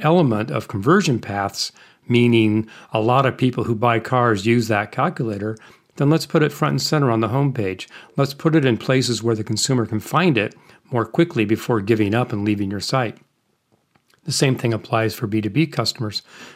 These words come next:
If you're selling B two B and you've got a set of content, blog articles and download P D F files and so on, let's find out which ones are instrumental in conversions.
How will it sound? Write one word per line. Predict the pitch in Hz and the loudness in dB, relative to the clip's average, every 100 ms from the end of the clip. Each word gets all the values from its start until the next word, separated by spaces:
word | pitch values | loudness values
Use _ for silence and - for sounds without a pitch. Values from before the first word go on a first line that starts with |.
| _ | _
If | - - | -10 -4
you're | 127 | -2
selling | - 127 120 113 | 0 2 2 2
B | 117 | 2
two | 98 | 2
B | 139 156 117 120 - - _ | 4 4 2 -4 -10 -20 _
and | 123 | -2
you've | 120 117 | 0 0
got | 117 | 0
a | 104 | 0
set | - 131 113 | 0 0 0
of | 107 | -2
content, | 139 151 - 107 110 117 | 0 0 0 -4 -6 -2
blog | 120 120 117 | 0 2 2
articles | 117 113 - 117 110 | 0 0 0 0 0
and | 98 | -2
download | 110 113 120 113 110 101 | -2 0 2 2 0 0
P | 123 | 0
D | 113 | 0
F | 113 | 0
files | - 113 110 98 | -2 -2 -2 -4
and | 98 | -2
so | - 170 | 2 4
on, | 139 110 107 - - - - _ | 4 2 -2 -6 -20 -20 -20 _
let's | 147 143 | -2 -2
find | - 151 151 | -2 2 4
out | 143 123 | 2 2
which | 123 160 - | 2 2 2
ones | 143 143 123 | 2 2 2
are | 107 110 | 0 0
instrumental | 147 156 - 139 135 127 113 | 2 0 2 0 0 0 0
in | 107 | -2
conversions. | 110 107 123 110 101 95 | -2 2 4 4 -2 -6